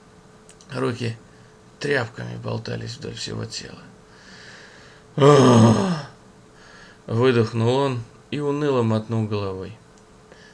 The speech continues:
Витюня осклабился, бросился назад в прихожую, на ходу толкнул ногой дверь в комнату. Та, скрипнув,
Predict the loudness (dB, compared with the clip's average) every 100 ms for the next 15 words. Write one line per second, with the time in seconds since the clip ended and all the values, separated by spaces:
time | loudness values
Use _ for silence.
0 | -20 -6 -4 -2 0 0 0 -2 -2 -2
1 | -2 -4 -8 -10 -12 -18 -20 -16 -6 0
2 | 2 2 0 -2 0 0 2 2 0 0
3 | -2 0 0 0 -2 -10 -14 -20 -14 -2
4 | 2 4 4 4 8 8 8 0 2 4
5 | 4 4 2 2 0 0 -2 -2 -2 -6
6 | -14 -18 -20 -20 -20 -20 -20 -6 -4 -4
7 | -4 -4 -4 -6 -10